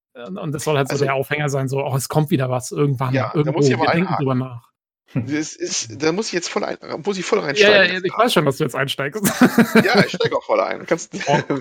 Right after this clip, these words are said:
Speaker 1: hau rein.
Speaker 2: <laughs> mit Wucht, mit
Speaker 1: Ähm.
Speaker 2: Wucht. Also, erstmal sagt er, äh, "The next big", ja? Was, the next big game sein
Speaker 1: Mhm.
Speaker 2: könnte, ne? Äh, und es, es ist, es ist doch eigentlich genau das Gegenteil von dem, was, was jetzt Blizzard gemacht hat mit Diablo-Geschichte.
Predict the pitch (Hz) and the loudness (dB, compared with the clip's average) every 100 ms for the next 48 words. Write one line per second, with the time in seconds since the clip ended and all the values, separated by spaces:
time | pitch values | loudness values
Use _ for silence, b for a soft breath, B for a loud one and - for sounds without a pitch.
0 | 123 180 185 160 139 139 247 - - - | 0 2 4 2 0 -4 -6 -8 -10 -14
1 | 135 196 - - 123 127 B B B - | -2 0 0 -2 -2 -2 B B B -4
2 | 156 170 147 147 143 135 127 B B - | -2 -2 -2 -2 -2 -2 -2 B B -2
3 | 131 123 127 135 196 - - - 143 220 | 0 0 -2 0 0 0 -2 -4 0 0
4 | - - - _ _ 107 180 311 - _ | 0 -10 -14 _ _ 0 0 0 -8 _
5 | _ _ _ _ 131 131 127 127 151 147 | _ _ _ _ -4 0 0 -2 -6 -6
6 | 190 - - 156 127 101 101 _ _ _ | -6 -8 -6 2 2 2 -6 _ _ _
7 | - 165 143 123 160 110 - - - 117 | -18 -6 0 0 0 -4 -8 -16 -12 -2
8 | 151 269 B B B - 135 131 117 107 | 0 0 B B B -2 2 4 2 -2
9 | 139 - - - - 170 185 214 208 208 | -6 -6 -8 -8 -4 -4 -4 -4 -4 -2
10 | 175 208 269 226 180 147 175 214 185 147 | -2 -2 -2 -6 -8 -10 -8 -4 -4 -4
11 | 143 143 143 135 - - 151 151 139 113 | -6 -6 -8 -8 -8 -4 -2 -2 -2 -4
12 | 123 120 - - - 107 104 - - - | -4 -4 -6 -8 -2 0 0 -6 -12 -16
13 | - | -18